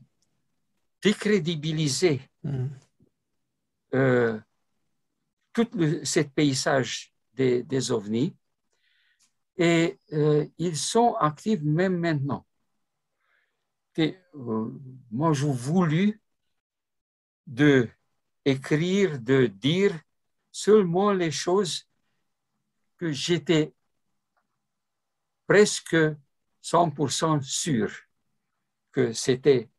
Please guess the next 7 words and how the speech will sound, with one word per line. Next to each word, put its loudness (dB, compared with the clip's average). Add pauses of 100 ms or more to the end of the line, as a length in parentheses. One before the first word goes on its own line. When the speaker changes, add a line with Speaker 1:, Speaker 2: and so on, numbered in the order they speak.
Speaker 1:
comme -6
ça. -10 (400)
Des 0
choses -2
vérifiées 0
et -10 (800)
discutées. -4